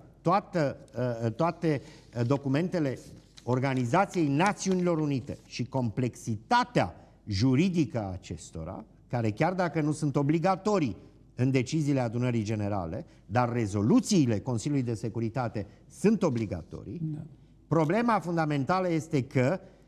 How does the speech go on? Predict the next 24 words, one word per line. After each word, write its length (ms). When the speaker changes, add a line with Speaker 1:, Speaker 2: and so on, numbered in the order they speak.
Speaker 1:
teritoriul 540
din 220
Gaza 580
este 340
și 220
astăzi 480
echivalat, 840
chiar 260
după 300
ce 120
a 80
fost 240
eliberat 560
și 140
predat 600
autorității 640
palestiniene 880
după 320
înțelegerile 520
de 100
la 120
Oslo, 460
Speaker 2:
Mhm. 380
Speaker 1:
este 560